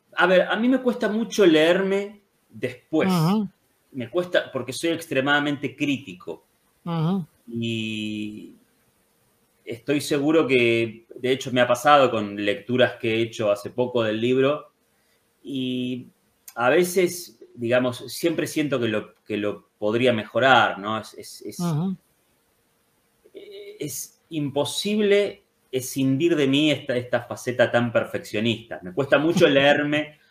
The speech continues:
Speaker 1: una vez de editado, ¿no? Este, como
Speaker 2: Ujú.
Speaker 1: supongo que le pasará al músico, que le cuesta mucho escucharse en sus discos o a un
Speaker 2: Claro.
Speaker 1: director,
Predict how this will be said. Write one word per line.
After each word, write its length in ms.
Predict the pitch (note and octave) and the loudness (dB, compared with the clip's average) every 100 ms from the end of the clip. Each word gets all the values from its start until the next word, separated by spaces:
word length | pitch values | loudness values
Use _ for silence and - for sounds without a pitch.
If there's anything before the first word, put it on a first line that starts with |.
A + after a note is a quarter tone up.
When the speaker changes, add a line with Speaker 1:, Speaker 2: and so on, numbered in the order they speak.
| _ | _
Speaker 1:
una 260 | - B2 A2+ | -4 2 6
vez 180 | C3 C3+ | 6 4
de 360 | B2+ A#2 A2+ A2+ A#2 | 2 2 0 -2 -4
editado, 560 | A2+ A2+ G#2 F2+ F2 E2+ | -4 2 4 4 2 -2
¿no? 380 | G#2 B2+ - _ _ _ _ | -2 -4 -6 _ _ _ _
Este, 360 | - G#2+ - A#2 | -10 -10 -8 -4
como 180 | A#2 D#3 | 0 2
Speaker 2:
Ujú. 120 | F3 | 0
Speaker 1:
supongo 320 | G3 B2+ B2+ | -2 4 6
que 80 | B2 | 6
le 100 | A2+ | 2
pasará 280 | A2+ B2+ B2 | 0 2 4
al 100 | B2 | 4
músico, 440 | C#3+ D3 C#3 B2+ | 0 -2 -6 -6
que 80 | G#2+ | -4
le 140 | G2+ | -6
cuesta 260 | G2+ A#2+ A#2+ | -6 -8 -6
mucho 280 | A#2 A#2+ A#2+ | -6 -8 -10
escucharse 680 | - _ - B2+ C3 C3+ B2+ | -20 _ 2 4 2 -2 -2
en 120 | A#2 | -2
sus 160 | A2+ | -8
discos 520 | A#2 B2+ B2 C3 B2+ B2+ | -8 -8 -4 -2 -2 -4
o 540 | G#2 G2+ G2 F#2+ F#2+ | -4 0 0 0 0
a 60 | G2 | -2
un 120 | A#2 | 4
Speaker 2:
Claro. 180 | E3 D3+ | 6 6
Speaker 1:
director, 240 | - B2 | 2 0